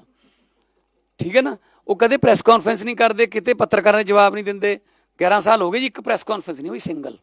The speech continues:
ਠੀਕ ਹੈ ਨਾ। ਮ-, ਆਪਾਂ ਇੱਥੇ ਆਹ ਹਫ਼ਤੇ 'ਚ ਚੌ-, ਚੌਥੀ ਹੈ ਆਪਣੀ।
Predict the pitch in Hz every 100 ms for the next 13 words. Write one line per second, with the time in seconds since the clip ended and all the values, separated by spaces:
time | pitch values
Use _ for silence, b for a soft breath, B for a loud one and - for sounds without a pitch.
0 | _ _ _ _ _ _ _ _ _ -
1 | 170 247 311 - 151 - - 208 214 -
2 | 220 202 160 180 254 _ _ _ _ 185
3 | 175 190 208 - 214 190 202 180 180 -
4 | 202 151 160 196